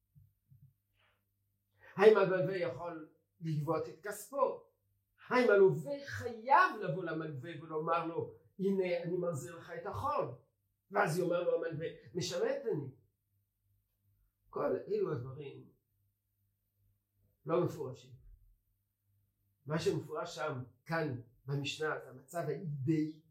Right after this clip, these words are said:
אבל כל הסיטואציות האלה לא מתוארות במשנה, ובשביל להבין היטב כיצד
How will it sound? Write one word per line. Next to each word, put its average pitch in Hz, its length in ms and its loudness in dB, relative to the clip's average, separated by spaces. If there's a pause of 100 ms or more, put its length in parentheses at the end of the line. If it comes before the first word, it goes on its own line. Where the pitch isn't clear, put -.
(720)
אבל 170 240 0
כל 226 260 -2
הסיטואציות 170 840 -2
האלה 147 380 -4 (480)
לא 165 220 2
מתוארות - 800 -10 (560)
במשנה, 135 720 -6 (1000)
ובשביל 165 1120 -8
להבין 180 340 0
היטב 160 520 0 (380)
כיצד 214 340 0